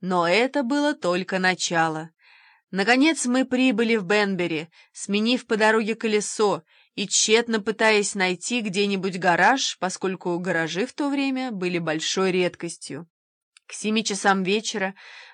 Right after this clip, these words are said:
мы возвратились домой, измученные, продрогшие до костей и чудовищно голодные,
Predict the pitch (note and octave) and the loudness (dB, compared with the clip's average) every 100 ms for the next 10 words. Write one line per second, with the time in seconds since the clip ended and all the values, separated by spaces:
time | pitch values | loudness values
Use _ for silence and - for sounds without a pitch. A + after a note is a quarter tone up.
0 | _ F#3+ G#3+ A#3 G#3 G3 G3 G3+ - A#3 | _ 0 2 2 2 2 2 2 0 -2
1 | G#3+ F#3 F#3+ F3+ G3 G3+ G3 - _ G3 | -2 2 2 4 2 0 -4 -20 _ -4
2 | G3+ G3+ G3 B3 - G#3 F3 D#3+ D#3 F#3+ | -2 0 0 0 -2 -4 -4 -6 -4 4
3 | G3+ F#3+ G#3+ A3+ - A3 G3+ G3+ G3 - | 4 6 4 4 0 0 0 0 0 -2
4 | - A3+ F#3+ - _ _ - G3+ - A#3+ | -4 -2 -2 -10 _ _ -2 0 0 0
5 | G3 B3 A#3+ A3 - A3 G#3+ A3 A3+ A3+ | 6 6 6 0 0 2 4 6 6 4
6 | G3 E3 D#3 | 2 -4 -6